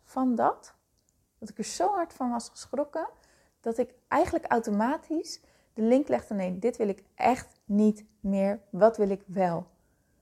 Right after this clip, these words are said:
Dan maakte, dan maakte ik soort automatisch die sprong: dit niet meer, wat wel? En dan bleef ik me maar focussen op wat wel.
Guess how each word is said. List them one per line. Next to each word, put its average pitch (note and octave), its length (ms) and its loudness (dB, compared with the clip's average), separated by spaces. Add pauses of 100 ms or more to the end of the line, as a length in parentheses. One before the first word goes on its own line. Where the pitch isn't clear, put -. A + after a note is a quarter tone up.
(680)
Dan A3 220 6
maakte, C4 380 2 (160)
dan A3 240 0
maakte B3+ 260 0
ik A3+ 100 -8
soort A#3 220 -2
automatisch A#3 560 0
die A3 100 -4
sprong: F#3+ 440 -6
dit B3+ 180 -4
niet A#3+ 180 -4
meer, G#3+ 240 -4 (180)
wat G3+ 280 -2
wel? F3 280 -8 (520)
En G3 140 -4
dan G3+ 160 2
bleef A3 240 4
ik A#3+ 100 -10
me G3 100 -6 (100)
maar G3+ 240 -4
focussen A3 440 -4
op - 140 -14
wat G3 200 -8
wel. F3+ 340 -6